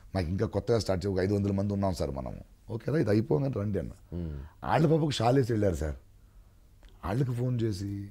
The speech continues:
Speaker 1: "మీరు ఆంధ్ర వాళ్ళు, మేము కూడా వైజాగ్ వస్తే షూటింగ్ మేము చూసుకుంటా, మీకు వేషాలు కావాలా వద్దా?"
Speaker 2: Hmm.
Speaker 1: ఆయన సన్మానించారు ఏంటని తిట్టాడు సార్ ఈయన.
Speaker 2: ఎవరు?
Speaker 1: ఈ పృథ్వీ.
Speaker 2: ఓ.
Speaker 1: అదే సార్ వైరల్ లీక్ అయింది. ఆ,
Speaker 2: అవునా?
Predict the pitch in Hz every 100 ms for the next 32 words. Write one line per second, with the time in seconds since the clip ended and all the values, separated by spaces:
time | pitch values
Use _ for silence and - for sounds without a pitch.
0 | - 98 95 85 110 113 110 101 92 104
1 | - - - - - - - 98 123 123
2 | 117 110 113 101 95 104 95 110 107 104
3 | 95 98 92 104 90 92 92 92 78 90
4 | 107 110 101 101 101 85 90 87 - 98
5 | 92 78 73 104 101 107 110 107 101 98
6 | 98 92 101 92 87 90 90 85 76 73
7 | - - - - 110 135 151 151 147 113
8 | 117 123 - 127 104 - - - - -
9 | 95 120 156 156 117 120 123 113 113 107
10 | 92 87 87 80